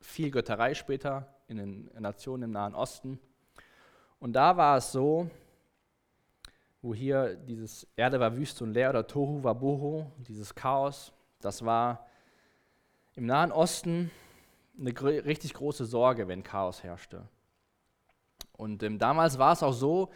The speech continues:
ich meine, wir leben in einem wissenschaftlichen Zeitalter, ja? Wir versuchen, alles irgendwie zu erklären, ja?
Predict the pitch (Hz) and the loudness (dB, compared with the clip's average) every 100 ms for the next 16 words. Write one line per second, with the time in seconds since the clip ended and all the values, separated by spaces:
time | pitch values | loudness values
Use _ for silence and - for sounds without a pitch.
0 | - - - _ _ _ - 143 139 185 | -20 -20 -20 _ _ _ -6 -2 2 2
1 | 190 208 190 156 160 190 190 165 165 147 | 4 2 2 2 2 0 0 0 -2 -6
2 | 139 143 139 98 95 90 110 147 147 135 | -2 0 0 -2 -4 -6 -4 -4 -4 -4
3 | 127 160 165 - 143 196 190 - 185 180 | -2 -2 -4 0 2 2 0 -4 0 2
4 | 170 143 160 160 160 - _ _ _ _ | 0 -2 -4 -2 -4 -8 _ _ _ _
5 | _ - 139 120 - 123 110 85 76 90 | _ -8 0 0 0 0 0 -2 -10 -20
6 | _ 98 104 113 127 | _ -10 -6 -6 -6